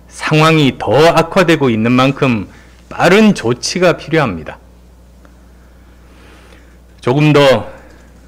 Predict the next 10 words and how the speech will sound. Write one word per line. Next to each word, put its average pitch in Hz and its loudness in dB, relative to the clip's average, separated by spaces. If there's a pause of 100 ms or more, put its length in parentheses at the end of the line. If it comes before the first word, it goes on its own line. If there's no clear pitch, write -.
(340)
구체적인 139 0
방향을 131 0
말씀드리자면, 101 -6 (1500)
첫째, 127 -2 (880)
코로나 170 2
일구로 131 0
대면 151 0
확인이 170 -2
더 123 2
어려워진 131 0